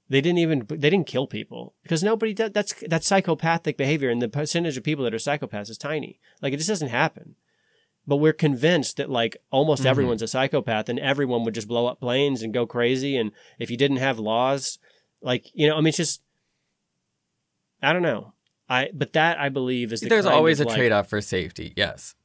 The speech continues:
Speaker 1: It's always the same trade-off. It's always your freedom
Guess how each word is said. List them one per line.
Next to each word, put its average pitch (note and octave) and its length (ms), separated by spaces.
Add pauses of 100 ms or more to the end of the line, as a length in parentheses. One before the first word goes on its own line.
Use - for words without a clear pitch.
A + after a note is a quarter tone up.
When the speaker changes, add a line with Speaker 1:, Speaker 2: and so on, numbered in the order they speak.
(560)
Speaker 1:
It's D3 160
always D#3+ 320
the D3 60
same C#3+ 200
trade-off. B2+ 400 (880)
It's - 160
always D#3 460
your C3+ 600
freedom A#2 680